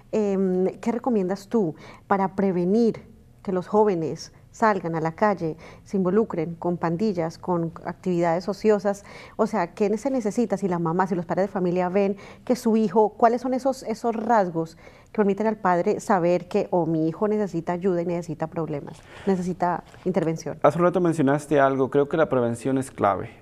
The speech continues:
Speaker 2: Ya ahorita ya no sé, obviamente hay que enfocarnos más en los que necesitan,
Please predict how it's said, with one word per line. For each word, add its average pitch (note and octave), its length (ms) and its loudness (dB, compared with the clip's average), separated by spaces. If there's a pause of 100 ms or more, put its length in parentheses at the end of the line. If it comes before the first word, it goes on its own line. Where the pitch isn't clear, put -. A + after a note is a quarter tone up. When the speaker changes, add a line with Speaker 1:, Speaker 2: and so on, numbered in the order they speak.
(140)
Speaker 2:
Ya C3+ 140 4
ahorita C#3 280 2
ya C3 140 2
no C3 460 0 (160)
sé, B2 500 -2
obviamente C#3 420 4
hay C3+ 40 2
que C3+ 100 -2
enfocarnos A#2+ 520 2
más A#2 360 2
en A2+ 80 -2
los G#2+ 160 -4
que A2 100 -6
necesitan, B2 640 -4